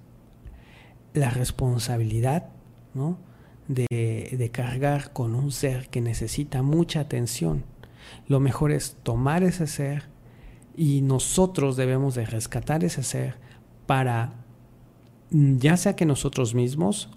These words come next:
o encontremos un lugar adecuado, un grupo de rescatistas o gente que realmente está en una lista de espera de adopción para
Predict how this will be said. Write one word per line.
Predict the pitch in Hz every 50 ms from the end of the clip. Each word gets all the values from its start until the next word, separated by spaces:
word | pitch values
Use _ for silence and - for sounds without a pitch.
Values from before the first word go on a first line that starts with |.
| - - -
o | - 160 180 208 226 220 - -
encontremos | - 143 135 131 117 113 131 127 127 120 - 147 147 147 143 135 135 151 170 - - - - - - - -
un | 165 160 175 190 196
lugar | 190 180 156 151 143 143
adecuado, | 139 135 127 120 117 - 131 123 110 107 101 104 117 147 180 - - - - - - - - - - - - - - - -
un | - 143 139 147 147 147 147 151 147 147 143 143 139 135 135 127 127 127 127 127 127 120
grupo | 131 135 139 139 - 147 135
de | 127 113
rescatistas | 113 107 101 - - 104 104 - - 117 123 117 - 147 147 151 147 - - -
o | 143 131 117 117 113 110 - - - -
gente | - - 156 170 185 185 180 180 151 151
que | - 131 117
realmente | 123 127 127 131 131 131 131 131 131 131 127 - 120 117 107 101 98 - -
está | - - 110 107 - - - - - 139 123 127 131 131 131
en | - - 120 117 117 120 131
una | 143 147 147 147
lista | 143 127 123 117 - - 127 123
de | 110
espera | - - - - 117 113 107 107
de | 107
adopción | 101 98 98 95 - - - - - 117 110 110 120 131 160 170 - - - - - - - - - - - - - - - - - - - -
para | - 123 113 113 110 110 107 107 107 - -